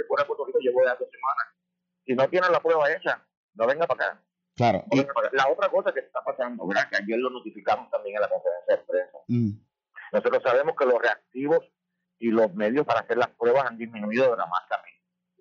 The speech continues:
Speaker 1: Hay una limitación ahora en casi todos los, los laboratorios privados de Puerto Rico, donde está cuestionándose en qué medida puedan generar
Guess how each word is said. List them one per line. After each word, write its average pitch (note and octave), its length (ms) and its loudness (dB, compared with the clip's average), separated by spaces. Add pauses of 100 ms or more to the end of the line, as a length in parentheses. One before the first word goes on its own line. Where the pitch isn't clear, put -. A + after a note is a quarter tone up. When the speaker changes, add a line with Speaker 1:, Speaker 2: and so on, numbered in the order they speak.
(200)
Speaker 1:
Hay G2 180 2
una A#2+ 420 0
limitación A2+ 680 0
ahora B2 200 4
en B2 120 -6
casi A2+ 440 -6
todos C#3 440 2
los, G#2+ 140 -4 (180)
los G#2 300 2
laboratorios G2+ 600 0
privados A2 360 0
de A2 120 -2
Puerto G#2 280 0
Rico, C#3+ 380 -2 (300)
donde G#2 280 0
está G#2+ 420 -2
cuestionándose B2 580 -2
en - 180 -14
qué G#2 80 -10
medida A#2 300 0
puedan G#2+ 320 2
generar A2+ 500 -2